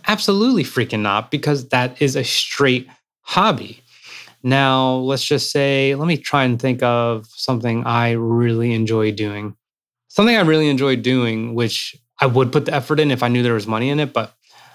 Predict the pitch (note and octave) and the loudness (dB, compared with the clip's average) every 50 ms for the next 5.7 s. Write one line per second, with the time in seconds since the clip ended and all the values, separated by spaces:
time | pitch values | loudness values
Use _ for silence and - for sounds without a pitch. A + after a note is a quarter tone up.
0 | - - _ _ _ _ _ _ - - B2+ D#3 F#3+ F#3 D3 C#3+ - - C#3 C3 | -20 -20 _ _ _ _ _ _ 0 2 2 4 4 2 0 -2 -2 0 2 2
1 | B2 B2+ A#2+ A#2+ B2+ C3 C3 B2+ B2+ C3 - B2+ B2 A#2+ A#2+ A#2+ A#2+ B2 A#2+ A#2+ | 2 4 2 2 2 2 2 0 -2 -4 -2 -2 -2 0 2 2 2 2 2 2
2 | A#2 A#2 A2+ G#2+ F#2+ - - A#2 A#2 A2+ G#2 G2+ G2+ A2 A2+ A#2 - _ _ _ | 2 0 0 -2 -2 -2 0 0 2 2 0 0 -2 -6 -10 -14 -16 _ _ _
3 | _ _ _ _ - - - - C3 A#2+ A#2+ A#2+ A#2 A#2 A2+ A2+ A2+ A2 A2 G#2+ | _ _ _ _ -20 -10 -2 0 2 4 4 4 4 2 2 2 2 0 0 -2
4 | - - _ _ _ _ _ _ _ _ _ _ _ _ - B2 C#3 D3+ E3+ F#3 | -4 -8 _ _ _ _ _ _ _ _ _ _ _ _ -2 0 2 4 4 4
5 | D3+ C3+ B2+ C3 C#3 C3+ D3+ D3+ D3+ D3 D3 C#3+ B2+ | 4 4 2 2 2 2 2 2 2 2 0 0 -2